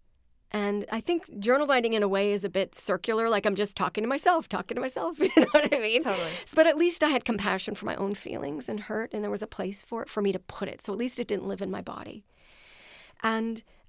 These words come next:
Speaker 1: and I just happened upon, uh, a cuddle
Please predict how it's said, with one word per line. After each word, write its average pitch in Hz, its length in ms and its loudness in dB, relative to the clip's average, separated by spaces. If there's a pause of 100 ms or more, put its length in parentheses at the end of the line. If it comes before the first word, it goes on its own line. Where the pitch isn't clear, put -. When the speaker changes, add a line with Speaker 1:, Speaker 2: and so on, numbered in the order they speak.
Speaker 1:
and 233 100 2
I 254 80 2
just 302 240 -4
happened 226 720 0 (140)
upon, 185 800 -6 (580)
uh, 180 360 -6 (100)
a 190 80 -6
cuddle 185 500 -4